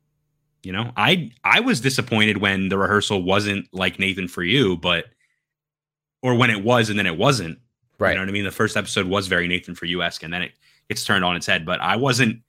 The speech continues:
Speaker 1: like, "Oh, I don't like this anymore." I stayed on for the ride, and, and
Speaker 2: And
Speaker 1: it
Speaker 2: you were
Speaker 1: surprised
Speaker 2: rewarded
Speaker 1: me.
Speaker 2: for it.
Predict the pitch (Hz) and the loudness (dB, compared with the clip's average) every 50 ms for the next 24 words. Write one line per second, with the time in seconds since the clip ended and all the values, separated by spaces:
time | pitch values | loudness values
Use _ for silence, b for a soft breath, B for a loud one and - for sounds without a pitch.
0 | _ _ _ _ _ 104 98 92 92 - 101 98 92 95 101 90 98 107 117 123 | _ _ _ _ _ 0 0 0 0 0 -2 0 0 0 -2 -2 -4 -4 -4 -4
1 | 117 - 98 87 85 90 87 87 92 90 90 90 - - - 113 110 107 101 107 | -6 -6 -4 -4 -4 -4 -4 -2 0 0 0 0 0 -2 -2 0 0 0 -2 -4
2 | 107 - 110 98 87 87 98 147 175 127 92 92 87 85 85 85 87 - _ _ | -4 -4 -4 -4 -2 2 2 4 4 4 2 0 -2 -4 -6 -8 -10 -12 _ _
3 | - 87 80 78 71 - _ _ _ _ _ - 110 117 113 110 107 120 120 92 | -16 -14 -14 -14 -16 -18 _ _ _ _ _ -8 -6 -4 -4 -2 -2 0 2 4
4 | 127 135 135 143 185 247 240 127 98 - - 110 101 90 85 82 - | 6 6 8 8 8 8 6 4 2 -2 -4 -6 -4 -4 -4 -6 -8